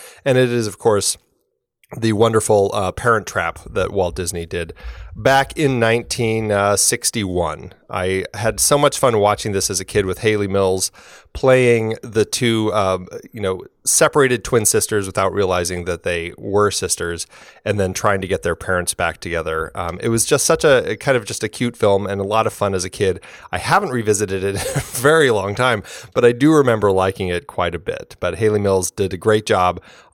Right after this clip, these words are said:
on screen of playing the two sisters, um, and differently enough, which I thought was nice. And then, of course, with their parents, uh, Brian Keith and Maureen O'Hara, that they're trying to get back together. So, um, a lot of fun, but that's the number one film for me.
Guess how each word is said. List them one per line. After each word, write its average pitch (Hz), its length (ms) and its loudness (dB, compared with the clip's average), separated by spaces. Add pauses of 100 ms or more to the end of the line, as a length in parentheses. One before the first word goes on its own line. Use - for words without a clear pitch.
on 104 220 2
screen 98 340 -2
of 87 200 -4
playing 92 320 -2
the 87 80 -10
two 90 200 -8
sisters, 85 720 -4
um, 85 380 -8
and 123 160 -8
differently 143 480 0
enough, 127 260 0
which 98 140 -4
I 92 80 -2
thought 87 240 -2
was 85 160 -8
nice. - 260 -4
And 95 80 -6
then, 87 140 -6
of 80 100 -10
course, 90 300 -4 (360)
with 95 180 -2
their 90 120 0
parents, 90 480 -2
uh, 80 280 -2
Brian 85 400 -4
Keith - 260 -10
and 85 100 -8
Maureen 82 300 -6
O'Hara, 82 380 -4
that 82 160 -10
they're 78 80 -10
trying 82 240 -10
to 82 40 -16
get 80 160 -12
back 80 220 -10
together. 76 480 -10
So, 80 340 -2 (440)
um, 117 320 2
a - 40 -10
lot 147 200 4
of 160 80 -2
fun, 214 220 2
but 175 120 -4
that's 160 240 0
the 147 240 4
number 151 240 0
one 147 200 2
film 156 200 -2
for - 100 -4
me. - 220 -6